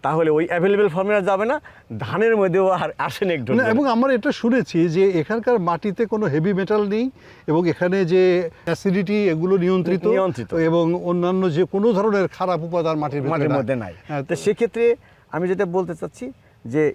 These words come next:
Speaker 1: এই যে আর্সেনিক মানুষের যে মাইক্রো অর্গানিজমগুলো আছে,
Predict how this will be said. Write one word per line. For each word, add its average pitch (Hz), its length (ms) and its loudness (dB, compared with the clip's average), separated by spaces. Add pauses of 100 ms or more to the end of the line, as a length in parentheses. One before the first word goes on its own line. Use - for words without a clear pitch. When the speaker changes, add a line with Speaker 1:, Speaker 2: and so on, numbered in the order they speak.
Speaker 1:
এই 202 180 0
যে 190 120 -2
আর্সেনিক 165 520 -4
মানুষের 160 540 -4
যে 156 140 0
মাইক্রো 180 340 0
অর্গানিজমগুলো 147 600 0
আছে, 107 300 -6